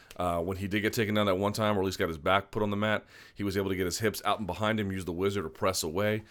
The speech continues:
Like, he just had a real good cage awareness about himself and never really got put in a position to have to worry about that very often.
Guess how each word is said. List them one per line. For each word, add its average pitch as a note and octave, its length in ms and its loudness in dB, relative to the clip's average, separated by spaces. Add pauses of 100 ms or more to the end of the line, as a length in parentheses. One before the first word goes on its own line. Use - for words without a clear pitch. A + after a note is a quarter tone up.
(220)
Like, G2+ 140 0
he A#2+ 100 -2
just A#2 160 -2
had B2 140 4
a A2 40 0
real G#2+ 280 2
good G#2+ 260 0
cage A2+ 440 0
awareness F#2+ 500 0
about F#2 300 2
himself F2 480 -4 (240)
and F#2 120 -6
never G2 180 0
really G2 200 2
got F2+ 220 0
put - 120 -4
in E2+ 60 -6
a E2 40 -6
position E2 600 -2 (320)
to F#2+ 120 -4
have F2+ 140 -4
to F#2+ 80 -4
worry F#2 240 2
about D#2+ 220 -2
that E2 180 -2
very D#2 240 -4
often. D2 400 -8